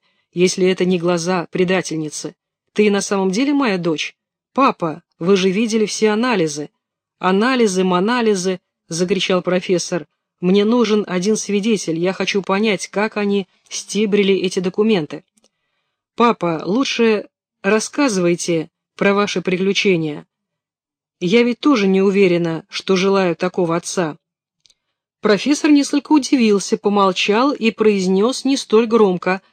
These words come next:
«Родители не выбирают, хороших не выбирают», возразила Ко, «а таких, которые тебя теряют, можно и заменить». «Сделай еще кофе», велел профессор. Ко не стала спорить, она вернулась на кухню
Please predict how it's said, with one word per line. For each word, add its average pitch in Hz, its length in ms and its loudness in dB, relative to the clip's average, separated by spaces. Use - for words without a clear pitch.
«Родители 190 560 0
не 208 140 4
выбирают, 214 760 0
хороших 294 600 -2
не 185 140 2
выбирают», 175 580 0
возразила 180 560 0
Ко, 175 320 0
«а 180 140 -2
таких, 202 420 0
которые 196 400 2
тебя 185 240 0
теряют, 190 480 0
можно 180 360 0
и 180 60 0
заменить». 202 580 -2
«Сделай 208 440 0
еще 180 280 0
кофе», 165 460 -2
велел 180 320 2
профессор. 170 580 -4
Ко 294 220 2
не 285 140 4
стала 269 360 0
спорить, 170 600 -2
она 262 220 0
вернулась 202 460 2
на 170 140 -2
кухню 240 520 -2